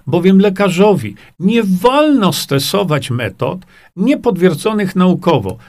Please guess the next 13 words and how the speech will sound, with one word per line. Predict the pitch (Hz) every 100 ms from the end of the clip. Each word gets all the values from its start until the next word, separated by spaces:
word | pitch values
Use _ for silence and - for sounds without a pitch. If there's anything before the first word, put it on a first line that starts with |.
| _
Bzdura, | 131 131 131 294 349
pani | - 202 147
Katarzyno. | 139 - 98 101 95 - - -
Gdzie | 123 127
to | 120
jest | 110 104
to, | -
pani | - -
Kata-, | 117 139 - -
Katarzyna? | - 120 117 113 110 110 110
Gdzie | 160 131
ona | 110
jest? | 95 - -